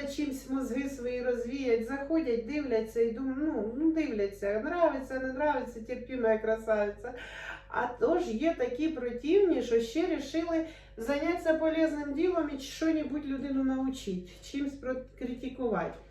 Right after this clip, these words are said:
Ну, не можу собі представити, якби я оце зайшла в інтернет для того, щоб комусь написати гадості. Ну, не можу себе представити у цій, у цій,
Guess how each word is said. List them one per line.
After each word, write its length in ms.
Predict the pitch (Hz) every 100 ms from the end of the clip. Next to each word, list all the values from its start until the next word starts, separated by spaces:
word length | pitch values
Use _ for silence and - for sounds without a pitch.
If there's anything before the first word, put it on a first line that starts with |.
| - - - - - - - -
Ну, 600 | 220 269 330 339 330 320
не 160 | 285
можу 420 | 269 262 247 277 277
собі 280 | 262 226
представити, 760 | 233 233 226 - 233 214 202 226
якби 280 | 214 214 277
я 220 | 269 240
оце 200 | 226 240
зайшла 560 | 226 233 226 294 330 370 - - - - - - - - - - - 233
в 40 |
інтернет 600 | 262 262 285 294 370 440 427 - -
для 300 | 220 277 285
того, 320 | 392 392 339
щоб 280 | 277 233 -
комусь 360 | 262 311 -
написати 580 | 240 233 240 - 269 240
гадості. 580 | 226 220 202 208 - 277
Ну, 140 | 330
не 160 | 453 453 440
можу 200 | 339 269
себе 280 | 262 247 254
представити 760 | 240 247 - 247 226 208 208
у 40 | 214
цій, 380 | - 233 220 - - - -
у 100 | 262
цій, 460 | - 269 262 214